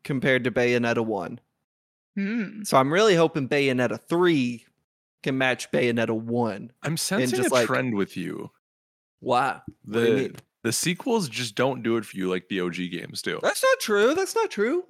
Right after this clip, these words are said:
Speaker 1: Uncharted
Speaker 3: Mm.
Speaker 1: two is, like, my favorite one.
Speaker 3: Okay. All right.
Speaker 1: No,
Speaker 3: 'Cause I
Speaker 1: actually,
Speaker 3: just <laughs>
Speaker 1: Uncharted Lost Legacy is the best of 'em, but
Speaker 3: Okay. I,
Speaker 2: Okay.
Speaker 3: 'cause I hear all this about Gravity Rush one and two. I'm hearing this about
Speaker 1: Oh,
Speaker 3: Bayonetta.
Speaker 1: sure,
Speaker 3: You know,
Speaker 1: yeah.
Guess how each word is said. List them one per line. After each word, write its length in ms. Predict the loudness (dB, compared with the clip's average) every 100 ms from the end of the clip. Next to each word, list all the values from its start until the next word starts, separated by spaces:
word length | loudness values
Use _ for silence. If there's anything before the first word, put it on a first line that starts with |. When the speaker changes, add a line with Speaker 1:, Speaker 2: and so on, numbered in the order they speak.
| -6
Speaker 1:
Uncharted 460 | -6 0 2 2
Speaker 3:
Mm. 40 | 2
Speaker 1:
two 220 | 4 6
is, 100 | 6
like, 220 | 2 2
my 80 | -2
favorite 360 | 2 2 2 4
one. 320 | 4 2 -4 -8
Speaker 3:
Okay. 220 | -8 -4 -6 -6
All 60 | -6
right. 220 | -4 -2
Speaker 1:
No, 100 | 4
Speaker 3:
'Cause 100 | 8
I 40 | 8
Speaker 1:
actually, 240 | 6 6
Speaker 3:
just 120 | 8 8
<laughs> 60 |
Speaker 1:
Uncharted 380 | 6 6 6 8
Lost 280 | 6 6 4
Legacy 420 | 2 2 0 -6
is 140 | -8 -8
the 120 | -6
best 260 | -4 -4 -6
of 180 | -8 -8
'em, 140 | -10
but 220 | -6 -6 -6
Speaker 3:
Okay. 260 | -6 -8 -8 _ _ _ _ _
I, 60 | -2
Speaker 2:
Okay. 100 | 0
Speaker 3:
'cause 120 | 2
I 100 | 2
hear 260 | 2 2 4
all 160 | 4 4
this 180 | 0 0
about 220 | -2 2
Gravity 320 | 2 2 2
Rush 300 | 2 2 0
one 160 | -2 -2
and 120 | -2
two. 220 | -2 -2
I'm 100 | 0
hearing 200 | -2 -2 -2
this 120 | 0
about 260 | 4 6
Speaker 1:
Oh, 40 | 6
Speaker 3:
Bayonetta. 640 | 6 6 6 6 6 4 2
Speaker 1:
sure, 580 | 0 0 2 4 4 4
Speaker 3:
You 80 | 4
know, 60 |
Speaker 1:
yeah. 260 | 4 4 4